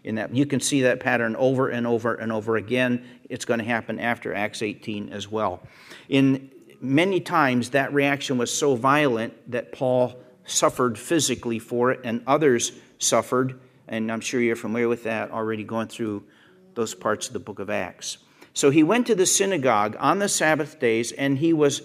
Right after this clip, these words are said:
trying to persuade the Jews and the Greeks. Now, why would we find Greeks in the synagogue? We find Greeks in the synagogue because they have converted to Judaism. They are God seekers. They are God fearers. They have, uh, come in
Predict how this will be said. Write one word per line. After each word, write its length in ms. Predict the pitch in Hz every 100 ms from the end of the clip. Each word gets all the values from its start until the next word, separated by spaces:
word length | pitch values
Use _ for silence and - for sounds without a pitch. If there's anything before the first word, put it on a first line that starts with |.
| - -
trying 600 | 175 208 208 131 127 127
to 100 | 120
persuade 500 | 120 - 147 139 113
the 80 | 107
Jews 560 | 113 135 131 135 127 - - - -
and 160 | 131 143
the 80 | 143
Greeks. 540 | 151 214 160 - -
Now, 140 | 123 127
why 180 | 160
would 180 | 165 151
we 120 | 143
find 400 | 139 147 131 123
Greeks 400 | 127 151 147 -
in 100 | 120
the 80 | 113
synagogue? 680 | - 175 185 131 113 107 107
We 120 | 113
find 280 | - 143 117
Greeks 360 | 147 190 -
in 100 | 127
the 80 | 117
synagogue 640 | - 127 110 110 110 123 135 - -
because 280 | - - 139
they 160 | 135 135
have 160 | 120
converted 840 | - 139 123 175 147 123 120 - -
to 100 | 139
Judaism. 720 | 156 170 135 127 110 113 - _ _ _ _ _ _ _
They 140 | 123 131
are 100 | 139
God 360 | 151 165 151
seekers. 600 | - - 135 - 107 -
They 100 | 123
are 120 | 127
God 360 | 123 131 139 131
fearers. 600 | - 156 123 107 85 -
They 160 | - 120
have, 320 | 123 120 110 - _ _
uh, 80 | 110
come 340 | - - 147 143
in 560 | 127 147 165 180 165